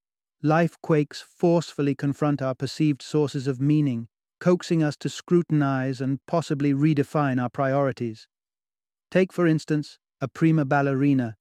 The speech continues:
whose life was defined by independence and lofty ambitions,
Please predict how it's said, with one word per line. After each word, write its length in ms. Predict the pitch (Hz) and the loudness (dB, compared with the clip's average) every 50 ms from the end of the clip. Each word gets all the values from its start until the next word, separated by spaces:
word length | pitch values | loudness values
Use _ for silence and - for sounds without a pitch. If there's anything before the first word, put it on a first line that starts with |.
| _ _ _ _ _ _ | _ _ _ _ _ _
whose 220 | - 151 147 120 127 | -2 -2 0 0 0
life 340 | 131 131 139 147 131 - | 0 2 2 0 -2 -2
was 120 | 143 127 - | -4 -4 -2
defined 560 | - 135 - - 147 143 139 135 139 135 - | -4 -6 -4 -2 -2 -2 0 0 -2 -2 -2
by 200 | - 131 123 127 - | -2 -4 -4 -4 -4
independence 880 | - 147 147 147 139 143 - - 143 143 139 135 131 131 139 135 - - | -4 -2 -2 0 -2 -2 -4 -4 -4 -2 -2 -2 -4 -4 -6 -8 -10 -10
and 180 | 117 117 117 120 | -8 -8 -6 -4
lofty 440 | 127 139 143 - - - - 139 135 | -2 -2 -2 -4 -6 -8 -6 -6 -4
ambitions, 640 | 131 139 127 143 131 - - 131 131 127 120 - | -4 -2 -2 -2 -4 -4 -4 -6 -6 -6 -8 -10